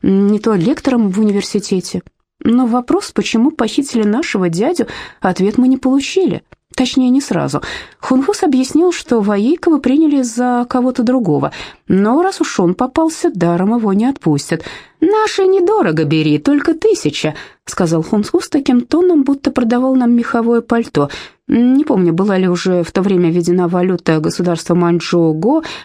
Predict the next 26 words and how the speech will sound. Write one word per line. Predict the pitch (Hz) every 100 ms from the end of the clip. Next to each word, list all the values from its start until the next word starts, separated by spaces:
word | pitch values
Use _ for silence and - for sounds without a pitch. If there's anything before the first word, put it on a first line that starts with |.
| -
денежная | 175 170 185 151 165 156
единица | 156 175 147 151
называлась | 156 160 156 156 165
гоби, | 226 208 139 - - - -
или | 226 214
еще | 190 196 165
ходили | - 190 175 156 151
китайские | 143 165 170 160 - 147
даяны, | 160 165 185 269 330 240
но | 208 226 302
это | 285 277
не | 269
имеет | 247 233
значения. | 233 247 - 151 143 156 - - _ -
Тысячи | 339 - 156 -
у |
нас | 151 160 -
не | 285
было. | 143 - - _ _ _ -
А | 247
мать, | 320 - -
полагая, | 294 240 320
что | - 254
действует | 226 269 - 220
очень | 220 - 214
хитро, | - 214 220 262